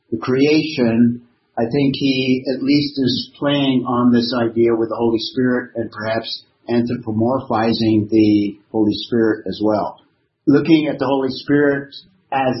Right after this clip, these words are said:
if he were a human rather than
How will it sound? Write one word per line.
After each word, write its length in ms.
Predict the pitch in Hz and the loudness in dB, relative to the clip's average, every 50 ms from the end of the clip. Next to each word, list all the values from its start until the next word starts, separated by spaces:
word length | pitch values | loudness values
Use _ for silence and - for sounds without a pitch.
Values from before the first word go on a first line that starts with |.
| - - | -4 -2
if 400 | 160 151 156 165 165 165 - - _ _ _ _ _ _ _ | 0 0 2 0 0 -4 -8 -16 _ _ _ _ _ _ _
he 160 | - 131 131 | -2 0 2
were 560 | 127 127 123 120 120 117 117 117 117 - - _ _ _ _ - | 2 2 2 2 2 0 0 -2 -4 -8 -14 _ _ _ _ -2
a 80 | 120 120 120 135 156 | -2 0 0 0 2
human 540 | 170 190 180 147 123 113 113 120 135 143 | 4 4 4 4 4 2 2 2 2 2
rather 340 | 123 117 117 120 117 117 117 117 113 | 2 0 0 -2 0 0 0 0 0
than 460 | 113 113 113 110 110 107 104 - _ | 0 -2 -2 -2 -4 -6 -8 -12 _